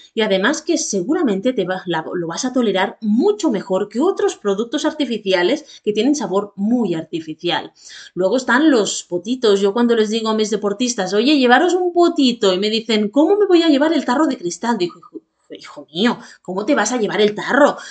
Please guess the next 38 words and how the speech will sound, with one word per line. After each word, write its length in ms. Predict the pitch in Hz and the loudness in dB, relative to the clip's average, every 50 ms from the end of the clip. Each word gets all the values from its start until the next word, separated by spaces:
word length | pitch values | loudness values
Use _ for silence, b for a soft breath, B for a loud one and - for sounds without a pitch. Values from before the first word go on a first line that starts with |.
| B B B | B B B
Yo 120 | - 180 | -4 -2
me 80 | 180 208 | -2 0
refiero 320 | 233 254 247 247 247 254 | 0 0 0 0 0 2
a 40 | 269 | 0
estos 240 | 262 - 262 233 233 | 0 0 -2 -4 -2
flexibles 640 | - 190 180 180 - - 262 285 262 247 247 247 - | -2 -4 -2 -2 -2 2 2 2 4 4 2 0 0
que 80 | - | -4
son 180 | 202 - 220 233 | -4 0 0 2
de 120 | 214 180 | 2 2
frutas 540 | - - 220 262 311 320 320 233 220 220 220 | 0 0 2 2 2 4 4 2 2 2 2
que 80 | - 226 | 2 4
hoy 100 | 208 214 | 4 4
día 360 | 196 190 202 220 240 233 208 - | 4 2 2 2 2 0 0 0
todos 280 | 208 208 208 233 233 | -2 0 0 0 -2
los 220 | 233 208 190 175 170 | 0 -2 -4 -4 -4
niños 440 | 180 185 190 196 208 262 302 285 B B B B B | -6 -4 -2 -2 0 0 -2 -4 B B B B B
los 280 | - 185 180 175 - - | -4 -2 -2 -2 -2 0
toman, 320 | 202 202 226 254 285 285 | 0 2 4 4 4 4
incluso 340 | 247 226 226 202 196 214 240 | 2 2 0 -2 -2 0 0
se 120 | 233 247 | 0 0
lo 120 | 220 185 170 | 0 0 0
dan 140 | 165 180 | 0 0
en 120 | 233 277 254 | 0 0 0
el 140 | 180 160 160 | 0 -2 -4
patio, 420 | - 165 208 285 - - 185 160 | -2 -2 0 0 0 -2 -4 -4
¿vale? 260 | - - 139 165 240 285 | -6 -6 -4 -2 0 0
Entonces, 600 | 285 269 254 254 254 247 - 185 160 160 - B B B B B B _ | 0 0 -2 -2 -2 -4 -6 -8 -8 -8 -10 B B B B B B _
pues 180 | - 160 160 185 | -10 -6 -2 -2
esto, 380 | 220 247 - - 285 339 339 | -2 -2 0 0 -2 0 0
llevarlo 380 | 277 208 175 180 185 196 220 220 | 0 0 0 2 0 0 0 0
nosotros 400 | 226 220 233 262 262 240 208 180 | 0 0 -2 -2 -2 -4 -6 -6
en 100 | 175 175 | -6 -4
competición 600 | 180 190 185 190 190 208 214 208 262 269 285 285 B B B B | -4 -4 -4 -2 -4 -4 -2 0 0 0 0 -2 B B B B
es 200 | - 190 180 175 | -4 -4 -2 0
muy 260 | 196 220 294 370 370 330 | 2 2 4 4 4 2
práctico 760 | - 254 247 247 262 254 - - 233 233 220 214 226 302 B B B B B B B | 2 0 0 0 0 -2 -2 -4 -4 -2 0 0 0 0 B B B B B B B
y 300 | - - 294 359 403 - - - | 0 2 2 2 0 -2 -8 -6
además 760 | - 254 277 320 320 262 208 196 247 302 - - - - | -4 0 2 2 4 4 2 2 0 -2 -6 -10 -12 -16